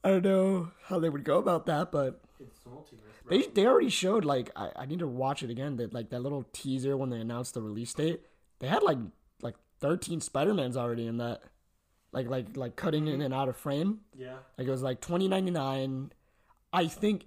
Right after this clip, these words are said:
Speaker 1: if I'm not mistaken, I think Ben Reilly was one of them. I think Scarlet Spider was one of them.
Speaker 2: You think they're gonna have that Benjamin Parker Spider-Man?
Speaker 1: Which one's that one?
Speaker 2: It's just Ben Parker Spider-Man.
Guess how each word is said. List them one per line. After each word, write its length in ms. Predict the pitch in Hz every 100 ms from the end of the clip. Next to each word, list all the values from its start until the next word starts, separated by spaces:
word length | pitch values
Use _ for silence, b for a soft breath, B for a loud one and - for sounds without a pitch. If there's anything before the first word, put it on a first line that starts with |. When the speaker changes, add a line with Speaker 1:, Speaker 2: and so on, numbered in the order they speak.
| -
Speaker 1:
if 200 | 170 202
I'm 140 | 175
not 140 | 170
mistaken, 420 | 156 156 175 170 135
I 60 |
think 240 | 127 160 135
Ben 220 | 147 147
Reilly 280 | 135 123 123
was 160 | 127
one 120 | 120 113
of 60 |
them. 220 | 113 123 151 -
I 60 |
think 160 | 127 123
Scarlet 320 | - 127 139
Spider 280 | - 127 107
was 140 | 110
one 100 | 113
of 60 | 113
them. 180 | 120 147 _ -
Speaker 2:
You 60 |
think 180 | 135 147
they're 100 | 160
gonna 140 | 151 147
have 200 | 151 143
that 440 | 135 127 120 120 - 131
Benjamin 380 | 131 135 135 127 -
Parker 380 | - - 151 -
Spider-Man? 400 | 156 151 165 170 - _ _ _ _ _ _ _ _ _ _ _ _ _ _ _ _ -
Speaker 1:
Which 100 | 143
one's 140 | 139
that 100 | 160
one? 80 | 170 - _ _ _ _ _ _ _ 123
Speaker 2:
It's 100 | 120
just 160 | 117
Ben 160 | 131 117
Parker 180 | 127 117
Spider-Man. 420 | 113 _ 113 110